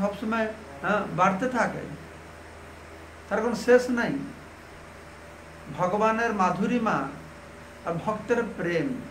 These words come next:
ভক্ত ভগবানকে প্রেম দিলে ভগবানের মাধুর্য বাড়বে, আর ভগবানের মাধুর্য বাড়লে ভক্তের প্রেম বাড়বে।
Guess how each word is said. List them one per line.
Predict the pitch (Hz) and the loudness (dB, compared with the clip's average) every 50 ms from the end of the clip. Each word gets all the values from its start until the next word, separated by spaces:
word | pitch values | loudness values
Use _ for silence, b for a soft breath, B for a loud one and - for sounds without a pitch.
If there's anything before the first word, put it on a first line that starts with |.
| - - - - - - - - - - - - - - - - - - - - - 156 147 | -14 -14 -16 -16 -16 -16 -16 -16 -16 -16 -16 -16 -16 -16 -16 -16 -16 -16 -16 -14 -8 -2 2
ভক্ত | 185 190 185 - - 240 | 2 2 4 4 2 2
ভগবানকে | 196 190 196 196 208 214 220 220 214 - 196 190 - | 2 2 0 2 4 4 4 4 4 2 0 0 0
প্রেম | - 214 220 226 226 214 | 2 2 4 4 4 4
দিলে | 226 233 240 240 240 226 214 214 - - - - - - - - - - - - - - 156 | 4 4 4 4 2 2 2 0 -2 -4 -10 -12 -16 -16 -18 -18 -18 -16 -16 -16 -14 -8 -2
ভগবানের | 160 180 180 202 214 220 220 226 214 | 0 2 4 6 6 6 6 4 4
মাধুর্য | 202 185 185 180 160 247 - - 254 | 4 4 4 4 4 2 4 4 4
বাড়বে, | 240 196 185 160 151 - - - - - - - - - - - - - - - - - - - - - - - - - - - - - | 4 6 6 4 4 2 -2 -4 -6 -8 -10 -14 -16 -16 -16 -16 -16 -16 -16 -16 -16 -16 -16 -16 -16 -16 -16 -16 -16 -16 -16 -14 -6 0
আর | 160 180 175 156 - | 0 2 2 2 4
ভগবানের | 196 196 214 220 233 240 247 240 | 4 6 6 6 6 6 6 6
মাধুর্য | 220 202 196 190 233 247 240 247 | 6 6 6 6 4 4 6 6
বাড়লে | 247 247 240 240 240 247 247 254 269 277 277 - - - - - - - - - - - - | 6 6 6 6 4 4 4 4 4 2 2 -2 -4 -12 -16 -16 -16 -16 -16 -16 -12 -4 0
ভক্তের | 196 196 196 - 240 233 226 - | 2 2 4 4 4 4 4 4
প্রেম | - 214 220 214 214 196 | 6 6 8 8 6 6
বাড়বে। | 185 170 156 - - - - | 6 6 6 4 2 -4 -6